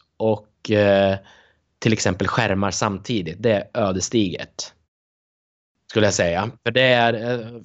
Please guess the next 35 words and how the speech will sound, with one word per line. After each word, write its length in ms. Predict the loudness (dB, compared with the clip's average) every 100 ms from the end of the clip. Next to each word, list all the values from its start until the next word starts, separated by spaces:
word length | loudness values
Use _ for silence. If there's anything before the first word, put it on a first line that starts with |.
| -12
för 140 | -6
det 140 | 0
är, 600 | 4 4 4 4 0 -4 0
och, 320 | 4 4 4
nej, 200 | 2 6
jag 100 | 6
vill 120 | 6
inte, 220 | 2 2
jag 120 | 2
vill 100 | 4
inte 180 | 2 0
döma 280 | 2 4 4
några 220 | 2 2
andra 580 | 2 2 0 0 0 0 -4
hur 100 | 0
de 280 | 2 2
gör, 220 | 2 2 2
men 440 | 2 4 2 -2 -10 -20 -20 -6
att 320 | -4 -4 -8
samtidigt 1200 | -10 -4 0 0 -2 -6 -4 -2 0 0 -2 -8 -20 _ -10
föra 360 | -2 2 4
in 140 | 2 0
föda 420 | 4 4 6 4
i 60 |
munnen 420 | 6 4 4 2 0
samtidigt 420 | 0 0 0 -2
som 180 | -2 -2
allt 360 | 2 2 2 0
ens 200 | -2 -2
fokus 880 | 0 2 2 2 2 4 2 0 -2 -20 -20 _
är 360 | -2 0 2 0
stimulusdrivet, 960 | -4 0 2 4 2 2 4 6 4
insuget 960 | 2 2 4 4 4 4 4 0 -2 -8 -4
i, 520 | 0 2 4 4 2 0
eh, 500 | -2 2 2 2 2